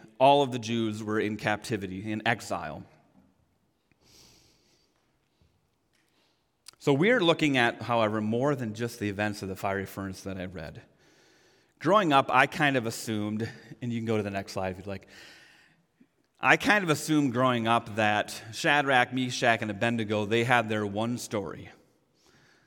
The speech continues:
and that was the fiery furnace. They weren't really anywhere else in the book of Daniel. However, they're throughout the first three chapters of Jan-, Daniel. They're actually fairly prominent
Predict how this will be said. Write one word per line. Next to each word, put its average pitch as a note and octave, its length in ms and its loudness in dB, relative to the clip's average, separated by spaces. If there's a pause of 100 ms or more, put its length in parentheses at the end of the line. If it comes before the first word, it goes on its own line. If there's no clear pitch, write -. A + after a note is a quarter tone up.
(140)
and G2+ 100 -4
that G#2+ 180 2
was G2 140 -4
the F#2 120 -12
fiery A2+ 380 2
furnace. - 560 -10 (1200)
They G2+ 100 -6
weren't A2 240 -4
really A#2 320 0
anywhere B2 320 0
else A#2 240 2
in C#3+ 140 0
the A2 80 -2
book F#2 180 -8
of F#2 80 -12
Daniel. F2 400 -12 (560)
However, C3 560 4 (1600)
they're F#3+ 180 6
throughout F3+ 540 2
the C3+ 80 -2
first A2 420 -4
three A2 220 -4
chapters G2 500 -6
of F2+ 120 -14
Jan-, F#2 400 -10
Daniel. G2 320 -6
They're A2+ 100 2
actually A#2+ 220 -2
fairly E3+ 420 4
prominent C#3+ 760 0